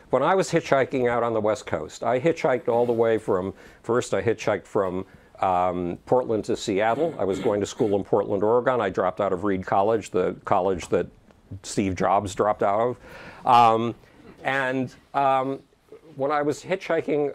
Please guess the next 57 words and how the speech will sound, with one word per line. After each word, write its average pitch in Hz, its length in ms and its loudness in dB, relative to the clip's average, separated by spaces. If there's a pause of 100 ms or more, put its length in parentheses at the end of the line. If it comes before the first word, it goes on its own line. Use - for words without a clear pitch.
(120)
up 147 180 -2
and 143 120 -2
down 131 300 -2
the 127 80 -2
West 123 280 -4
Coast, 113 420 -4
I 117 100 -4
was 123 140 -4
picked 208 300 -6
up - 160 -2
one 135 200 -2
day 110 380 -2 (360)
by 117 180 2
this 113 300 -4 (360)
big 165 240 0
guy 127 300 2
with 98 160 -2
a 87 40 -4
beard, 123 580 -2 (260)
and 98 140 -4
it 98 80 -4
was 104 160 -4
a 90 160 -2 (580)
pickup 170 380 -2
truck 135 320 -2
that 120 80 -6
was 120 160 -8
falling 131 340 -2
apart, 120 440 -2
and 104 100 -4
he 104 60 -4
had 104 160 -2
a 90 40 -4
beautiful 131 480 -4
girlfriend 120 880 -2
in 110 200 -2
the 101 100 -2 (100)
cab, 120 520 -2
and 104 260 -4
God 127 180 -2
knows 123 200 -4
how 120 120 -2
they 110 140 -2
fit 110 260 -4
me 127 240 -2
in 117 200 -4 (320)
with 107 160 -4
the 120 60 -6
two 127 240 -2
of 113 60 0
them, 120 240 -2
'cause 110 160 -6
it 104 60 -2
was 110 140 -2
only 117 220 0
one 117 240 -2
seat. 117 380 -2